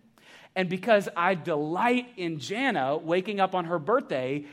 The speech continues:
my desire, it, whatever her delight is, that becomes my desire. So she opens up essential oils, or non-essential oils, as I call them, you know, whatever it is.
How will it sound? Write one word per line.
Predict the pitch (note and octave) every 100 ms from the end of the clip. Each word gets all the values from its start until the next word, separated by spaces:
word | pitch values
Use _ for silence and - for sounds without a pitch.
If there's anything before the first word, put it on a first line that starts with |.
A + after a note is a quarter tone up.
| - -
my | D3 E3+ A3 B3+ A#3
desire, | E3+ F#3 D#3 G3+ C4 G3 D3+ D#3+ -
it, | E3+ G#3
whatever | D#3+ E3 G3 B3+ A#3+
her | - B3 A#3
delight | F#3 F#3 G#3+ A#3
is, | E3+ D#3+ D3
that | F#3+
becomes | E3+ F3 D#3+ C#3
my | D3
desire. | C#3 D3+ C3 - -
So | - E3+
she | E3 A3+
opens | G3+ F3+ E3+
up | E3+ E3+
essential | D3+ F#3+ F3 D#3+
oils, | D3+ A2 - - _ _ _ _ _ D#3
or | D3 C#3
non-essential | C#3 D3+ C3+ C#3 C3+ A#2+
oils, | A#2+ G#2+ A2
as | A#2+
I | A2+
call | A#2 G2+
them, | F#2+ G#2+
you |
know, | A2+
whatever | A#2 A#2 A#2+
it |
is. | A#2+